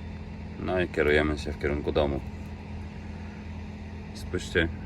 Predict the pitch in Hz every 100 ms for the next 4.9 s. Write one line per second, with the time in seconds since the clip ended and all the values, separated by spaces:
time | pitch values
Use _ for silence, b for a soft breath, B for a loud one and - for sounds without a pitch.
0 | - - - - 71 76 76 - - 80
1 | 80 78 78 82 85 170 - - - -
2 | - - - - 71 78 - - 69 73
3 | - - - - - - - 78 76 92
4 | - 73 67 65 78 76 76 73 78